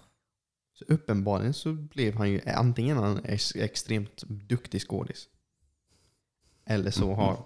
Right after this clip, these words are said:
Speaker 1: Jake Paul power. Men hur fan har, vad är oddsen på att en YouTuber råkar bara ha sån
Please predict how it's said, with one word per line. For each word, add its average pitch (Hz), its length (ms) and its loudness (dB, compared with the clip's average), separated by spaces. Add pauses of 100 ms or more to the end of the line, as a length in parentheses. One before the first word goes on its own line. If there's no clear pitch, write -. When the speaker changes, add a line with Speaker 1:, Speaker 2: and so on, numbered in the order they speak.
(120)
Speaker 1:
Jake 90 200 -4
Paul - 180 -6
power. 90 460 -4 (240)
Men 123 140 2
hur 147 100 6
fan 143 440 4
har, 120 200 4 (140)
vad 147 340 0
är - 140 -4
oddsen 131 600 -2
på 107 100 -4
att - 240 -8
en 113 180 0 (140)
YouTuber 123 880 0 (800)
råkar 117 600 2
bara 117 260 2
ha 104 260 0
sån 95 440 -2